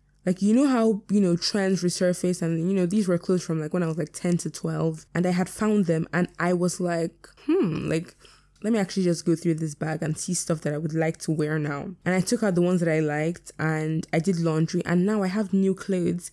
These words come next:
that I didn't have to spend money on, and they look very nice. So if you're bored, just do some scavenging in your own house. Best believe you find some stuff that you'd like, 'cause I, I found so, so much stuff, so much stuff,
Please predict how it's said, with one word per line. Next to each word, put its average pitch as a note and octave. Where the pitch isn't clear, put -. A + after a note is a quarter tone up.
that F#3+
I F#3
didn't G3+
have F#3
to -
spend F#3+
money F3
on, E3+
and F#3+
they G3+
look A3
very G3
nice. F3
So -
if G3+
you're G3
bored, F#3+
just G#3
do F#3+
some E3
scavenging E3+
in F3
your E3+
own F3+
house. D#3+
Best F#3+
believe E3
you F3
find F#3
some D#3
stuff D#3+
that D3+
you'd -
like, D#3
'cause E3+
I, E3+
I E3+
found G3
so, E3+
so -
much D#3+
stuff, -
so F#3
much F3
stuff, -